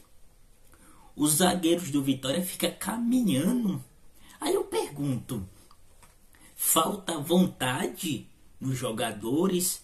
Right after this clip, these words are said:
Falta preparo físico? Falta qualidade? E Fábio Mota não dá uma entrevista, não, vamos fazer alguma coisa. Pra Fábio Mota tá tudo bom.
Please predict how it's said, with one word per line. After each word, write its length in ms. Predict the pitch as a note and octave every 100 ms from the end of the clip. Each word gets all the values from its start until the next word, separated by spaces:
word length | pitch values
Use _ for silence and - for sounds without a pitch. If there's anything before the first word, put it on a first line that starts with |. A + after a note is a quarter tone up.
| - -
Falta 520 | - C#3+ D#3 - D#3
preparo 680 | - - D3+ - - - C3+
físico? 880 | C3+ - D3 - - G3 - C3+ B2+ - - -
Falta 520 | - - E3+ F#3 C#3
qualidade? 1000 | C3 - C3+ C3 A#2+ G#2+ D3 A3 G3+ A#2 - - - - - - - - - - - - - - -
E 140 | D#3+
Fábio 480 | F#3 - - G#3 F3
Mota 680 | B2 G#2 B2 - E4+ - - - - -
não 240 | D3 F#3+ C#3+
dá 180 | C#3+
uma 160 | F4 G3+
entrevista, 1040 | F3 - C#3+ A#2+ A#2+ B2 - - A2+ - - -
não, 480 | C3+ G3 C4+ C4 G#3
vamos 380 | D#3+ G3 F#3+ -
fazer 300 | C#3 - D#3+
alguma 340 | D3+ D#3 D3+
coisa. 560 | C#3 B2 D#3+ F#3+ D#3+ - - - - - -
Pra 180 | F3+ F#3+
Fábio 400 | - G#3 G3 C#3
Mota 380 | C#3 F3+ -
tá 180 | - F4
tudo 340 | - - - C#4+
bom. 400 | G3+ A3 A#4